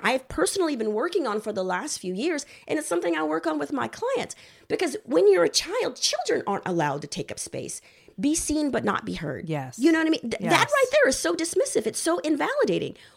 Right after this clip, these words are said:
Speaker 1: We all have a right to express what is on our mind and what's in our heart and say what we need and say when we're in pain.
Speaker 2: Yes.
Speaker 1: And when you say, "I understand,"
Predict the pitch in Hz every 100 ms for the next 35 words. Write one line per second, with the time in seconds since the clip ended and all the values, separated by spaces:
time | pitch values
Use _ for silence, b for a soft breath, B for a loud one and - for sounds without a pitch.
0 | b 277 403 - 359 554 - 262 285 240
1 | 214 208 508 - - 160 - - 277 -
2 | 247 - - - 185 - 208 262 233 220
3 | 196 196 - 170 170 165 - 214 247 233
4 | 202 196 190 B B 185 - 240 269 -
5 | 240 214 220 B B 165 - 220 233 240
6 | 220 196 185 180 139 - - 170 143 139
7 | 131 - - - - 185 214 240 - 220
8 | 202 B B B - 202 214 214 208 -
9 | 226 175 151 -